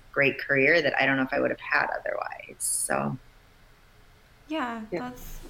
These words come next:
Speaker 2: really, I mean, that's good advice, and that's something that I tell people getting into derm, 'cause sometimes they'll kind of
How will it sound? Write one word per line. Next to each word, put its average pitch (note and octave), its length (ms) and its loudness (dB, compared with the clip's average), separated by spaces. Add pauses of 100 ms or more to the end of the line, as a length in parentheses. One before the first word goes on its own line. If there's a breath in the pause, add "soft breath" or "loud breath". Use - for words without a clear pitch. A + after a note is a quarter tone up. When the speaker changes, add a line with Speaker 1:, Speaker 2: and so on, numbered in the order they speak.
Speaker 2:
really, A#3 540 -2
I - 40 -8
mean, G#3+ 180 2
that's A3 200 2
good A#3 160 4
advice, G#3 500 2
and G#3 120 -6
that's G#3 200 -8
something G#3 580 -8 (340 loud breath)
that G3+ 120 0
I G3+ 140 2
tell G#3 180 -2
people G3+ 260 -4
getting G3 240 -4
into G3 200 -4
derm, F#3+ 640 -4 (180)
'cause G#3 280 -6
sometimes G3+ 640 -8
they'll G3 300 -2
kind G#3+ 240 -8
of G#3+ 220 -8